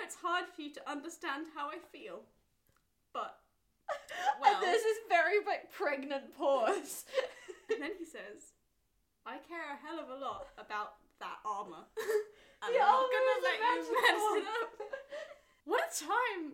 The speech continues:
Speaker 2: What a time.
Speaker 1: What
Speaker 2: This
Speaker 1: a
Speaker 2: is a
Speaker 1: series
Speaker 2: great
Speaker 1: finale
Speaker 2: episode.
Speaker 1: this was. See, what if this also had been extended?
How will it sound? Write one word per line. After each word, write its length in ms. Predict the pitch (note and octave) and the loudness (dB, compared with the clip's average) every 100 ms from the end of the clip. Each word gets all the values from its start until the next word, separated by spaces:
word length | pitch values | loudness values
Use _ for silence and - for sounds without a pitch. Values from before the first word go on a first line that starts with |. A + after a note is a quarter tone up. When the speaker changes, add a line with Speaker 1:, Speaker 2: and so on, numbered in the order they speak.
| C#4+ | -10
Speaker 2:
What 160 | C#4+ C4 | -6 -6
a 40 | B3 | -6
time. 480 | B3 - F#3+ D#3 B3 | -10 -10 -10 -12 -10
Speaker 1:
What 220 | D#4+ A4 | -4 -2
Speaker 2:
This 100 | A4 | -2
Speaker 1:
a 40 | |
Speaker 2:
is 40 | A4 | -4
a 40 | |
Speaker 1:
series 140 | F4+ E4+ | -4 -4
Speaker 2:
great 80 | F3+ | -6
Speaker 1:
finale 320 | C#4+ B3+ B3+ | -8 -6 -6
Speaker 2:
episode. 80 | G#3+ | -6
Speaker 1:
this 160 | A3+ - | -8 -8
was. 300 | G3+ F3 - _ _ | -10 -10 -14 _ _
See, 180 | - D4 | -18 -16
what 220 | B3 D#4+ A4 | -8 -6 -6
if 100 | G#4+ | -6
this 380 | D#4+ E4+ - - _ | -10 -12 -14 -18 _
also 240 | G#4+ E4 E3 | -10 -10 -12
had 220 | F3+ - | -14 -16
been 100 | F3 | -18
extended? 400 | E3+ - D3+ | -18 -18 -16